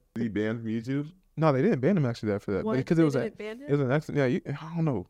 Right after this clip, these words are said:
Speaker 2: Any, anywhere else but Twitch, just be chilling off the streaming. They don't care what are you doing. But, um, yeah, he showed
Speaker 3: YouTube
Speaker 2: it.
Speaker 3: is so family friendly.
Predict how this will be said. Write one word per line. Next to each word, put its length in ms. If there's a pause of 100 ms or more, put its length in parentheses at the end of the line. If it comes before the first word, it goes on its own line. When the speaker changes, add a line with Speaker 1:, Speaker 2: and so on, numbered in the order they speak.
Speaker 2:
Any, 260 (440)
anywhere 340
else 100
but 140
Twitch, 260
just 160
be 120
chilling 400
off 100
the 80
streaming. 320
They 80
don't 160
care 200
what 180
are 20
you 80
doing. 240 (480)
But, 260 (300)
um, 360
yeah, 200
he 120
showed 260
Speaker 3:
YouTube 160
Speaker 2:
it. 60
Speaker 3:
is 80
so 280
family 100
friendly. 360